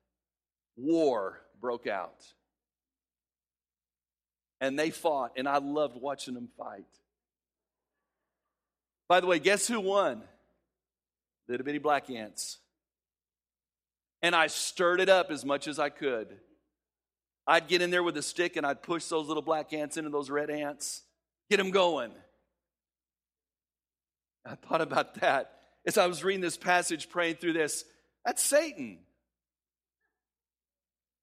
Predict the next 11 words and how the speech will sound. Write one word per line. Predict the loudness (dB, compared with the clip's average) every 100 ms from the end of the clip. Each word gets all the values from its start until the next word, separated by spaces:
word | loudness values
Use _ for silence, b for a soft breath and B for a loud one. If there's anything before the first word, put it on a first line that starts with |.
| _ _ _ _ _ _ 0
He's | 0 4
got | 8 10 8
us | 6
in | 2
a | 8
box, | 10 10 8 4 -4 -6 -8 -14 _ _ _ _ _ _ _ _ _ _
and | -2
he's | -2 -2
stirring | 2 4 6
it | 6
up. | 4 2